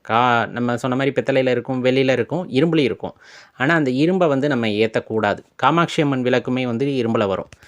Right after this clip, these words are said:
அதை வந்து வீட்ல வந்து பயன்படுத்தக்கூடாது. இப்ப சில பேத்துக்கு சனி பகவானோட தோஷம் இருக்கிறது, அந்த தோஷத்தை போக்கிக் கொள்ள வேண்டும் அப்படிங்கிறவங்க தான் என்ன பண்ணுவாங்கன்னா, அந்த இரும்பு விளக்கு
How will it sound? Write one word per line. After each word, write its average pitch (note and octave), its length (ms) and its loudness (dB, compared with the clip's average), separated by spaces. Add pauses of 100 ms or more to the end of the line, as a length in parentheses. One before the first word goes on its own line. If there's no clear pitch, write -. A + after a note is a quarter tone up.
(260)
அதை C#3 240 4
வந்து C#3 600 4 (100)
வீட்ல C#3 380 0
வந்து B2 280 -2
பயன்படுத்தக்கூடாது. A2 720 -2 (300)
இப்ப - 140 0
சில B2+ 180 2
பேத்துக்கு D#3 760 2
சனி B2+ 280 -2
பகவானோட D3+ 560 2
தோஷம் D3 380 2
இருக்கிறது, B2 600 0
அந்த G#2+ 160 -4
தோஷத்தை C#3+ 500 0
போக்கிக் C3 280 -6
கொள்ள B2+ 200 2
வேண்டும் A2+ 340 0
அப்படிங்கிறவங்க G#2+ 540 -4
தான் C3 320 2 (400)
என்ன C#3 240 2
பண்ணுவாங்கன்னா, A#2+ 460 0
அந்த D3+ 160 0
இரும்பு F3 280 0
விளக்கு B2+ 360 0